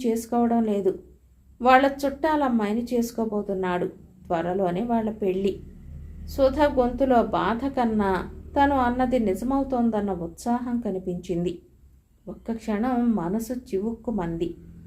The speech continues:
ఆ తర్వాత ఆదివారం రాణి దగ్గరికి వెళ్ళాను. రాణి నన్ను చూసి నవ్వుతూ ఎదురొచ్చింది.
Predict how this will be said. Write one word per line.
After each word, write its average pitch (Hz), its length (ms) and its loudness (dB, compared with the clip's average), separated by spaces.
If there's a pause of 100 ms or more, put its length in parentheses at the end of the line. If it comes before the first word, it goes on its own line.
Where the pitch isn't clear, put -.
(360)
ఆ 302 120 8
తర్వాత 302 440 6
ఆదివారం 247 640 2
రాణి 214 320 0
దగ్గరికి 202 440 -2
వెళ్ళాను. 175 680 -2 (500)
రాణి 196 460 2
నన్ను 240 260 2
చూసి 240 360 -2
నవ్వుతూ 190 460 0
ఎదురొచ్చింది. 220 840 -2